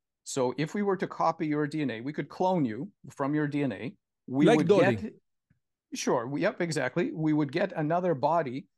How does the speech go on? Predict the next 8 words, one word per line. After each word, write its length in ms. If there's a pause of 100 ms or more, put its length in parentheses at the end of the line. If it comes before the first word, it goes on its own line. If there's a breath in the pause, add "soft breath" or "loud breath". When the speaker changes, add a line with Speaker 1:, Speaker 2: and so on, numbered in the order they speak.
(120)
Speaker 1:
that 160
is 260 (440)
fairly 380
similar 580
to 160
your 260
body. 440 (580)
Uh, 340